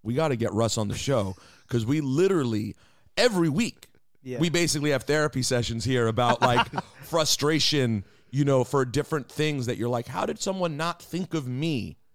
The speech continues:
Speaker 2: Mm-hmm.
Speaker 1: You know, and by the way, and I've done a lot of self-reflecting about the artists who I've affected that way, you know, who, you know, uh, I never understood why my love of Kendrick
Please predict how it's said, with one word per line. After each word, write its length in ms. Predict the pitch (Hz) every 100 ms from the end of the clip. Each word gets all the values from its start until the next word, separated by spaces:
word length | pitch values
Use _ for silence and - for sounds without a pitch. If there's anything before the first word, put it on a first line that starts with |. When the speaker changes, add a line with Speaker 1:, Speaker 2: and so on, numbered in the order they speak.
| _
Speaker 2:
Mm-hmm. 220 | 175 165 156
Speaker 1:
You 80 |
know, 100 | 127 123
and 160 | 185
by 140 | 190 226
the 60 |
way, 160 | 240 143
and 100 | 139
I've 140 | 147
done 140 | 143 147
a 40 |
lot 180 | 139 156
of 60 | 170
self-reflecting 720 | 165 - 147 156 151 - 131
about 240 | 123 123
the 80 | -
artists 340 | 123 123 117
who 80 | 123
I've 220 | 113 151
affected 440 | 175 - 104 - 98
that 180 | 95 67
way, 240 | 82 - - _ _ _
you 120 | 110
know, 180 | 123 120
who, 280 | 117 117 113 - - _ _ _ _ -
you 140 | 123
know, 140 | 117
uh, 160 | 131 117 - _ - - -
I 80 |
never 220 | 190 208 208
understood 440 | 196 175 - 185
why 220 | 156 139
my 160 | 139 131
love 280 | 131 135 131
of 180 | 117
Kendrick 500 | - 139 147 120 113